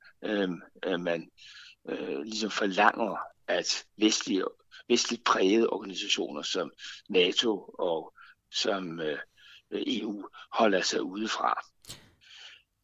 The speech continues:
Så det er ligesom det store spil i det her.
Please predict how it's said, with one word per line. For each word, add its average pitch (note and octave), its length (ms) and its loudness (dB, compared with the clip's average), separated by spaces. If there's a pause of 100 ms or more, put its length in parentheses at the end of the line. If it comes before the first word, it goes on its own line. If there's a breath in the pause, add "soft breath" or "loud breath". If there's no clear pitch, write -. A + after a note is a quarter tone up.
Så A2 140 -2
det C#3 160 8
er D#3 60 10
ligesom C3 240 4
det A2+ 120 0
store A#2+ 420 8
spil - 420 4
i - 40 -8
det F2 200 0
her. - 260 -2